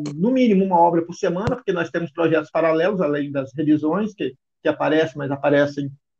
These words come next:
cada vez mais, mais, ah,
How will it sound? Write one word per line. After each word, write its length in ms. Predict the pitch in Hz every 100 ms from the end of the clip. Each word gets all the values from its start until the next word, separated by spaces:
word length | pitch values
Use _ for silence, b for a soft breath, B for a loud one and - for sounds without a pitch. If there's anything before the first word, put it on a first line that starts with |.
| _
cada 220 | - 143 139
vez 320 | 151 156 156
mais, 520 | 151 147 139 135 135
mais, 500 | 143 147 143 143 139 -
ah, 320 | 143 139 135